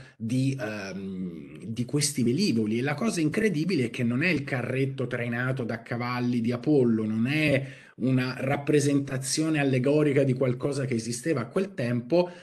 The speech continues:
ma, eh, sono dei veri e propri palazzi. Infatti in questa, questa rappresentazione che si trova molto spesso, si trova nel Palazzo Bianco Imperiale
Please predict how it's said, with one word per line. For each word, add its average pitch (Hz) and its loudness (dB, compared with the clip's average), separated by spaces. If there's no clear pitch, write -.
ma, 117 -2
eh, 120 -8
sono 202 -2
dei 131 2
veri 175 2
e 135 0
propri 165 -4
palazzi. 139 -4
Infatti 135 -4
in 101 -6
questa, 113 -2
questa 131 0
rappresentazione 151 2
che 131 -2
si - -10
trova 143 0
molto 135 2
spesso, 170 0
si - -2
trova 123 0
nel 120 2
Palazzo 131 -2
Bianco 127 0
Imperiale 120 2